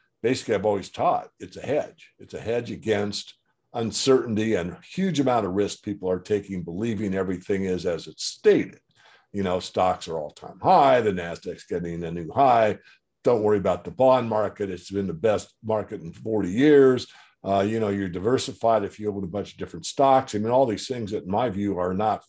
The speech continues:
factual, that people are taught, and they, a lot of them go along with the normalcy bias that, "Oh, yeah, I'm fine. My financial planner knows exactly what they're doing,"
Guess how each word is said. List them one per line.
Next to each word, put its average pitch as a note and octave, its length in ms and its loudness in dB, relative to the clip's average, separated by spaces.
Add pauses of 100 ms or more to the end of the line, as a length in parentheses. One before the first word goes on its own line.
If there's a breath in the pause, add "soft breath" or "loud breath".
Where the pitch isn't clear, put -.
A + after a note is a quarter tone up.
factual, G#2+ 640 -2 (460 soft breath)
that G2 200 0
people A2 320 0
are G#2+ 120 4
taught, A#2+ 420 2
and F#2 240 -6
they, F#2 160 -4 (140)
a G#2+ 40 -8
lot G#2 280 2
of F#2+ 80 -6
them F#2 260 -6
go G#2 200 2
along G#2+ 440 0
with F2+ 140 -10
the D#2+ 100 -12
normalcy G2 640 -2
bias F#2+ 500 0
that, - 180 -14
"Oh, F#3 240 0
yeah, D3+ 220 -2
I'm F3 160 -2
fine. C3+ 300 -8
My D3 160 -2
financial C#3 500 -6
planner C3+ 320 -2
knows C#3+ 160 -2
exactly F3 500 0
what A2+ 220 -6
they're F2 160 -10
doing," F2 240 -6